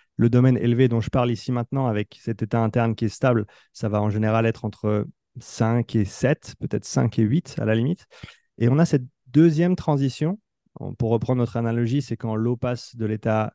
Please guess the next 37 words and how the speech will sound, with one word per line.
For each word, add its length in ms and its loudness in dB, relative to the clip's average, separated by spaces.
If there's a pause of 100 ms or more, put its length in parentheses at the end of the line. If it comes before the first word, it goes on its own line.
euh, 240 -4
liquide 540 0
à 80 -2
l'état 420 0
gazeux, 380 0
donc 160 -2
à 80 -6
cent 260 0
degrés 240 0
Celsius 520 -4 (360)
dans 160 -4
des, 460 -4
euh, 160 -6 (120)
conditions 720 2
de 320 -4
pression 460 -2
atmosphérique, 720 -6
euh, 180 -10
normale. 560 2 (540)
Et 420 4
cette 280 -4
deuxième 260 4
transition, 400 -2
elle 60 -4
s'appelle, 360 -4 (100)
ben, 100 -2
le 120 -2
deuxième 580 2
seuil. 380 -2 (460)
Et 100 -2
là, 380 2
c'est 160 -6
un 80 -2
changement 380 -4
beaucoup 260 -2
plus 160 -2
drastique 500 -2